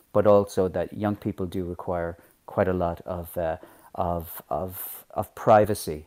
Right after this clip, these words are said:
Uh, some, many people have said they've been cocooning, uh, for, for years now, but, but also, um, to really trust yourself, to trust yourself that you can get through this, and to try to, to imagine, like, what would be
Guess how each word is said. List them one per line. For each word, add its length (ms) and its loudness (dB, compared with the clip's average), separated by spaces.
Uh, 100 -4
some, 340 0
many 220 4
people 320 -4
have 100 -4
said 280 -2
they've 140 0
been 160 -2
cocooning, 800 -2
uh, 220 2
for, 420 -2
for 320 2
years 400 4
now, 220 -6
but, 160 4
but 160 4
also, 720 2
um, 400 -6
to 80 -2
really 280 2
trust 420 -8
yourself, 360 -12
to 100 -8
trust 360 -2
yourself 380 -4
that 120 -6
you 140 -8
can 180 -10
get 160 -8
through 240 -6
this, 240 -8
and 140 -10
to 100 -18
try 280 -2
to, 200 -4
to 180 0
imagine, 760 -4
like, 240 -10
what 340 2
would 220 -2
be 160 -4